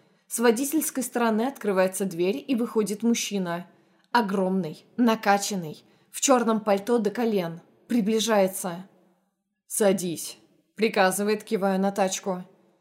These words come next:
«Я спешу». В недоумении смотрю на мужчину. Что значит «садись»? Кто он такой? Явно путает меня с кем-то.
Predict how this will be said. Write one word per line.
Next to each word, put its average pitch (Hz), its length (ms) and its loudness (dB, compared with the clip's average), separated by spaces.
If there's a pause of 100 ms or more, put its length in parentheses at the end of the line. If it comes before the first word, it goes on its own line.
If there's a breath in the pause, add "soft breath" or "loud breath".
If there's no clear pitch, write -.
(220)
«Я 220 220 4
спешу». 202 560 -4 (840)
В 226 160 -2
недоумении 202 640 2
смотрю 196 400 -2
на 196 80 0
мужчину. 185 580 -2 (320)
Что - 300 -6
значит 208 640 -4 (120)
«садись»? 208 720 0 (400 soft breath)
Кто 330 220 4
он 311 180 6
такой? 302 520 2 (500 soft breath)
Явно 269 440 2
путает 302 480 2
меня 220 240 2
с - 100 -4
кем-то. 214 580 -4